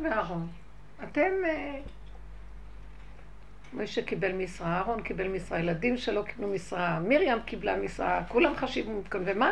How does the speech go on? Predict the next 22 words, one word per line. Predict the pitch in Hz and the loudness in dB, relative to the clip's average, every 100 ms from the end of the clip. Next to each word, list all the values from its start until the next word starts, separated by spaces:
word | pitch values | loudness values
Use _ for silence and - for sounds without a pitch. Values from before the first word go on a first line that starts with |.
| 427 | 4
אנחנו? | - 220 | 2 0
גם | 214 | 2
אנחנו | 233 277 403 | 4 2 0
אנו | 403 359 | -2 0
אנשים | 277 185 185 185 | 0 -4 -4 -2
חשובים. | - 190 - 175 165 156 - - - - - - - - - - - - - - - - | -2 -4 -4 -2 -2 -4 -10 -14 -14 -14 -14 -14 -14 -14 -14 -14 -14 -14 -14 -14 -10 2
יש | 392 - | 2 6
איזה | 415 302 | 2 2
משהו | 240 311 320 285 | 0 0 -2 -6
של | - 220 | -4 -4
אמת | 214 262 370 | 2 2 2
בדבר | 285 190 175 170 165 | 0 0 2 0 0
הזה. | 156 165 156 - - - - - - - - - - - - - - - - - - | -2 -6 -8 -10 -14 -14 -14 -10 -10 -10 -12 -12 -12 -12 -12 -14 -14 -12 -12 -12 -10
אבל | 180 180 | -4 -4
יש | 196 285 440 - - - - - - - - - - - - - - | -2 -2 -4 -6 -8 -10 -12 -14 -14 -14 -14 -14 -14 -14 -14 -12 -6
דברים | 170 165 196 269 381 | -2 0 0 0 0
דקים | 254 - 381 381 381 - - - - | -4 0 2 2 -2 -10 -12 -12 -12
שהנגיעה | - - 214 214 170 214 247 302 359 | -8 -2 0 0 -2 -4 -2 2 2
שלו | - 320 220 | 2 -2 0
הובילה | 208 208 311 311 | 0 0 2 2
אותו | 285 - 226 214 240 - - - - - - - - | 0 -2 -2 -2 -4 -8 -12 -12 -12 -12 -12 -12 -4
לא | 226 | 0